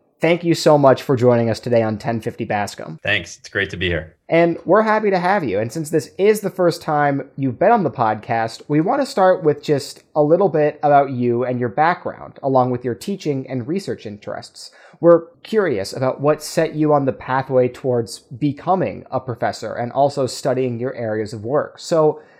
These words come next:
Speaker 1: were you, like, a politics junkie as a kid, or maybe did your love of politics crop up in high school or undergrad? Just what shaped your academic and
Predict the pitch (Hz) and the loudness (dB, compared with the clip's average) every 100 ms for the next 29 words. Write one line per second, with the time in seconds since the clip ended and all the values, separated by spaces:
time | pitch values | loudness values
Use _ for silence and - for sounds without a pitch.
0 | _ _ _ - 156 170 233 233 196 170 | _ _ _ 2 4 4 2 4 2 0
1 | - 120 - - 123 139 170 185 175 - | -2 -2 -4 -4 4 4 4 0 -6 -2
2 | 175 170 175 170 160 160 175 170 190 139 | -2 0 0 0 0 -2 0 0 2 2
3 | 110 123 127 131 127 117 123 117 123 117 | 2 0 0 2 0 -4 -4 -2 0 0
4 | 113 - 127 131 127 123 - - 123 131 | -4 -2 2 2 0 -6 -8 -2 0 0
5 | 120 - 110 107 104 104 110 127 143 - | -2 -2 -10 -8 -10 -12 -8 -4 -4 -6
6 | 151 143 135 104 - 127 147 151 156 175 | -4 0 0 -2 -2 -4 -2 0 0 -2
7 | 131 120 - _ _ _ _ _ _ 110 | -4 -10 -12 _ _ _ _ _ _ -2
8 | 143 233 - - - 165 135 110 - - | 2 2 0 -10 -2 0 0 -2 -8 -2
9 | 131 - 123 135 160 127 123 120 117 - | -2 0 -2 0 0 0 0 0 -6 -8
10 | 117 | -10